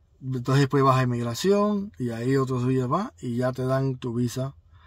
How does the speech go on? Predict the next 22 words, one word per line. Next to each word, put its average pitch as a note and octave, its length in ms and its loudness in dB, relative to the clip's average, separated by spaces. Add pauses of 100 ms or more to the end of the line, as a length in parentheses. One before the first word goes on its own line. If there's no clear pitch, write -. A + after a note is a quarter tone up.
(180)
de B2 100 -2
visitante. A#2 600 -6 (1080)
Esa B2+ 200 -4
visa C#3 200 2
de C#3 120 2
visitante, C3+ 600 -4 (160)
eh, G#2+ 560 -10 (320)
o B2 480 -8
lo C3+ 120 -6
que A#2+ 80 -8
estén B2 180 -6
dando A#2+ 220 -4
en A#2 40 -10
ese G#2+ 140 -12
momento. G2+ 300 -12
Aquí B2+ 160 -8
a A#2+ 40 -6
cada A#2+ 160 -6
rato A#2+ 220 -8
cambian A#2 240 -8
las - 100 -18
cosas. - 260 -18